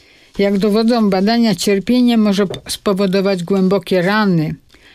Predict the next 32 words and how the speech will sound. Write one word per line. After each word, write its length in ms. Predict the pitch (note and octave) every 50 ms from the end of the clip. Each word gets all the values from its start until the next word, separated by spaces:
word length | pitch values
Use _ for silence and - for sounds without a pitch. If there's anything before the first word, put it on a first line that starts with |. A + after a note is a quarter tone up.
| - - - - _ _ _ -
czyli 260 | - - E3 D#3+ F3
uszkodzenia 800 | F#3 G#3 - - - G#3 G3 F#3 E3+ - A3 C4 C4+ C4+ A3+ F3+
w 80 | E3 -
komórkach 580 | - F3+ E3+ E3+ F3+ G3+ G3+ G3 - F#3 D#3+ F3
nerwowych, 600 | F#3+ F3+ F3+ F3 D#3 E3+ D#3 D#3 D3+ F3+ G#3+ A3
które 500 | - - - A#3 A3+ A3 G#3+ G#3+ G#3+ - - -
nie 240 | G3 G3+ G#3+ A3 G#3+
goją 380 | F#3+ A3+ A#3 G#3+ G3+ G3 F3+
się 140 | D#3+ - F3+
samoistnie, 880 | E3 - G#3 G3 F#3 F3 E3+ E3+ E3+ E3 D#3 - - - G#3+ A3 G#3+
zwłaszcza 600 | F#3+ E3+ F3 F#3 G3 F#3 F3 - - - A3+ A3+
gdy 120 | A3 F#3+ F3+
się 200 | - - G3 E3+
często 500 | - - B3 C4 C4+ A#3+ - - A#3 G#3
powtarzają 800 | - - G#3+ G3 - - G3 F#3 F3 F3+ G3+ G3+ G#3 G#3 G#3 G3+
i 80 | G3
są 260 | F#3 - G3+ G3+ G3 F3+
bardzo 340 | F3 E3+ F3 E3+ E3 F3
nasilone. 760 | F3+ F3 E3+ E3 - - A#3 A#3 A#3+ G#3+ F3+ D#3+ D3+ D3+ D#3+ - - - _ - _ _ _ _ _ _ _ _ _ _ _ _ _ _
Czasem 420 | - A3 A3 - - D4+ D4 C4+
zmiany 520 | - A3+ A3+ A3 A3 A3 A3+ A3+ A3 A3
według 540 | G3+ G3+ G3 F#3 F#3 G3 F#3 - - - - - - - - - _ _
badaczy 560 | - G3 G3+ G3 F#3+ F3+ E3+ E3 - - B3 B3
są 200 | - A3 G3 E3+
tak 180 | G3 F#3 E3+
poważne, 640 | - - F#3+ E3+ F3+ E3+ E3 D#3+ - - G#3+ A#3 A#3+
że 180 | G3 F3 G3+ F#3+
nie 220 | F#3+ G3 G#3 A3
reagują 520 | A3 A#3 A3 G#3 G3 E3+ F3+ F#3 F#3+ G3 F#3+
na 180 | F#3 F#3 F3
żadne 380 | D#3 F3+ F#3+ F#3 F3+ G3+ G#3+ A3+
leki. 540 | B3 B3+ C4 A#3+ - - - - D#3 D#3